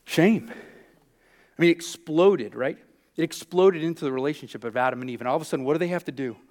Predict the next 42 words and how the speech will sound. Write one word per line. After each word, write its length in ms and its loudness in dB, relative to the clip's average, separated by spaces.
"What 120 6
are 40 6
we 160 2
so 180 2
nervous 340 0
about? 260 -6
I 60 2
don't 100 2
want 120 -2
anybody 260 -4
to 60 -12
see 200 -6
me," 240 -8
right? 200 -8
I 80 0
feel 380 4
shame. 640 -4
And 140 0
so 120 8
what 160 6
happened? 460 0
Their 100 -2
relationship 580 -6
changed. 480 -18
It 80 0
wasn't 360 2
easy 460 0
anymore. 500 -4
It 80 2
wasn't, 400 4
"Hey, 200 4
we 220 -2
have 240 0
trust." 680 -4
The 60 4
minute 380 4
they 100 4
started 400 0
to 60 -6
hide 360 -2
from 160 -8
God, 380 -6